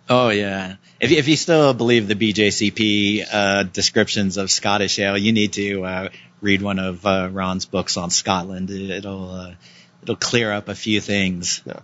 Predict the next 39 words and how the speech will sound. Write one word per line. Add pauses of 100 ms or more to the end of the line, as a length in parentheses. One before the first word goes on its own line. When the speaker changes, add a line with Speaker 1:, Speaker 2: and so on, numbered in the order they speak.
(360)
Speaker 2:
Yeah,
it,
it,
he's,
he's
forced
a
lot
of
people
to
be
more
honest,
including
myself. (440)
Speaker 1:
Yeah. (200)
Speaker 2:
So, (420)
um, (340)
and
to
me, (400)
what
I
was
just
thinking
about
was (1000)
with
the
quad
and
with
the
porter (680)
and
everything
else,